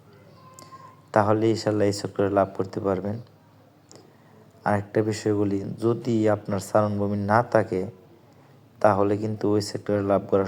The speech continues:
সম্ভব না। ওইগুলো আমি কমন কথা সবসময় বলি, যাই হোক, ওই দিকে না যাই। তো একটা লোকে দশটা ভেড়া পালন কইরা এক বছরে নব্বই হাজার টাকা লাভ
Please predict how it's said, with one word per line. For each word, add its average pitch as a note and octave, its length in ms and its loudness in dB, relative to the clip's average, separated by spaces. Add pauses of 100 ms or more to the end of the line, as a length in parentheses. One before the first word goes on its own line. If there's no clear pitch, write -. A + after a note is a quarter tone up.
(100)
সম্ভব G2+ 280 0 (120)
না। G2 80 -4 (1300)
ওইগুলো B2 360 6
আমি A#2 200 4
কমন A2 220 4 (100)
কথা A2 180 4 (120)
সবসময় G#2 480 0
বলি, F#2+ 200 0 (360)
যাই F#2 140 -2
হোক, F#2 200 -2
ওই G2 160 2
দিকে G2 240 0
না G#2 60 2 (100)
যাই। F#2 140 -2 (1120)
তো B2 60 4 (280)
একটা A#2+ 200 0 (120)
লোকে B2+ 300 4 (240)
দশটা A#2+ 340 4
ভেড়া G2+ 320 4
পালন A2 300 4
কইরা G2 260 2 (260)
এক G2+ 140 0
বছরে G2+ 400 -2 (2000)
নব্বই A2+ 320 4
হাজার F#2+ 220 2
টাকা F#2+ 240 0
লাভ F#2 100 2